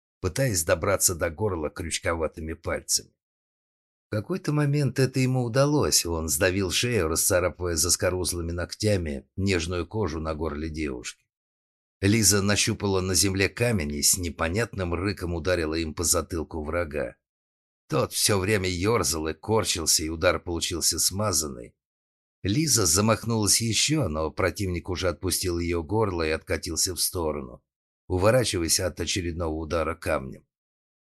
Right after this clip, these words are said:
Теперь они оба вскочили на ноги, тяжело дышали. Лиза сжимала в руке булыжник, а Гоша скосил единственный глаз куда-то вниз.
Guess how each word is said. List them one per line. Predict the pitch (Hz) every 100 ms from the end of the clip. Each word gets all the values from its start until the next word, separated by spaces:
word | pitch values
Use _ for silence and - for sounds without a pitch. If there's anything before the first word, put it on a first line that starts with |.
| _ _ -
Теперь | 90 104 143 147
они | 135 139
оба | 160 156 98
вскочили | - - 85 95 85
на | 85 80
ноги, | 69 64 65 - _ _
тяжело | 98 92 95 90
дышали. | 85 90 - 117 90 67 _ _ _ _
Лиза | 85 92 131 95
сжимала | 85 78 98 104 87
в |
руке | 90 82 95
булыжник, | 78 90 95 123 - 78 -
а | 85 78
Гоша | 73 73 117 127 92
скосил | - 90 - 101
единственный | 85 82 87 90 - 87 80 78
глаз | 90 98 90 - -
куда-то | - 78 73 - 78
вниз. | 85 73 - - -